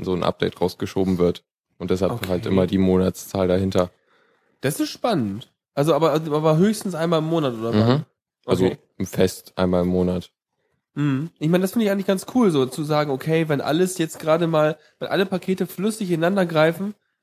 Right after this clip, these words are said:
Speaker 2: dann sagen wir, „Freeze, hier Push“, raus
Speaker 1: Mhm.
Speaker 2: an die Leute.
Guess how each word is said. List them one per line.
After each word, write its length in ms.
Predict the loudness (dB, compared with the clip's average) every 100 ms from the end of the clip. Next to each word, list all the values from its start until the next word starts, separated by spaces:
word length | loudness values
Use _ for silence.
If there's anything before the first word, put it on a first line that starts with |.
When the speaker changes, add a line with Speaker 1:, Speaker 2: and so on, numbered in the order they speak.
| _ _
Speaker 2:
dann 220 | 0 2
sagen 320 | 2 2 0
wir, 320 | 2 2 2 -2 _ _ _
„Freeze, 560 | 0 2 4 2 -2 -16 _ _ _ _ _ 0
hier 160 | 0
Push“, 460 | 2 0 -4 -4 -16 _ _ -2
raus 240 | 2 2
Speaker 1:
Mhm. 60 | 2
Speaker 2:
an 80 | -2
die 60 |
Leute. 420 | 0 0 0 -4